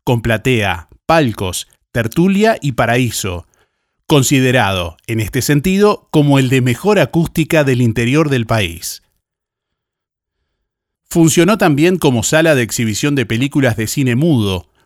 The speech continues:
con acompañamiento de piano. Actualmente, el teatro está totalmente restaurado, gracias a la gestión de un grupo llamado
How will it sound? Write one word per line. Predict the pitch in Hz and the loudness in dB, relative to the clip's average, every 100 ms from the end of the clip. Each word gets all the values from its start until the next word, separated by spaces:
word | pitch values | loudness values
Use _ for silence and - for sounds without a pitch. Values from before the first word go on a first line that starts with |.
| _ | _
con | 156 147 | -2 0
acompañamiento | 147 147 131 143 139 139 208 220 175 | 2 0 2 2 2 2 0 0 2
de | 123 | 0
piano. | 113 113 82 87 90 - _ _ _ _ _ _ _ _ _ _ | 0 -2 -4 -8 -12 -16 _ _ _ _ _ _ _ _ _ _
Actualmente, | - 123 - 123 127 156 117 113 98 - _ _ | -4 -4 0 0 4 4 2 0 -4 -6 _ _
el | 147 | -2
teatro | 127 143 165 185 190 - | 2 2 2 2 0 0
está | 143 160 131 | -2 -2 0
totalmente | 143 117 190 196 160 156 147 | -2 0 0 2 2 2 0
restaurado, | 117 - 120 113 95 85 - - _ _ _ _ _ | -2 -2 -2 0 -2 -4 -10 -14 _ _ _ _ _
gracias | - 123 123 131 110 - | -2 -2 0 0 -2 -4
a | 131 | -2
la | 110 | -2
gestión | 123 - 147 170 | -4 -2 0 2
de | 135 | 0
un | 120 | 2
grupo | 151 185 160 | 0 0 -2
llamado | 120 120 135 151 151 | 0 0 0 0 -2